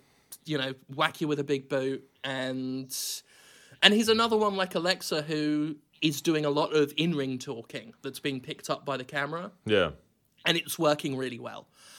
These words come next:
Speaker 1: Um, when he was beating up Enzo the second time he started beating on him,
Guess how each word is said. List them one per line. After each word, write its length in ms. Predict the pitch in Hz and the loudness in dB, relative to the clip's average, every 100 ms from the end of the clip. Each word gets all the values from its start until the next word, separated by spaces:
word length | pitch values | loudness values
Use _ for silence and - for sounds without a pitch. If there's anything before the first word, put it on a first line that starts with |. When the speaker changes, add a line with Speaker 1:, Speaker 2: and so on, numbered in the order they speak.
| - - | -20 -4
Speaker 1:
Um, 280 | 127 120 120 | 0 0 2
when 140 | 135 139 | 2 2
he 160 | 180 | 0
was 160 | 196 185 | -2 -4
beating 460 | - 180 175 165 | -2 0 0 -2
up 180 | 151 147 | -2 0
Enzo 760 | 151 147 147 151 139 131 131 135 | -2 -2 -2 0 0 0 -2 -6
the 180 | - 131 | -6 -6
second 840 | 127 - - - - - 170 156 135 | -4 -2 -2 -4 -2 -2 -4 -4 -6
time 200 | 143 123 | -4 -6
he 120 | 127 | -8
started 360 | - 135 113 - | -8 -6 -6 -6
beating 240 | 123 123 | -6 -6
on 160 | 120 117 | -8 -10
him, 300 | 120 123 | -12 -14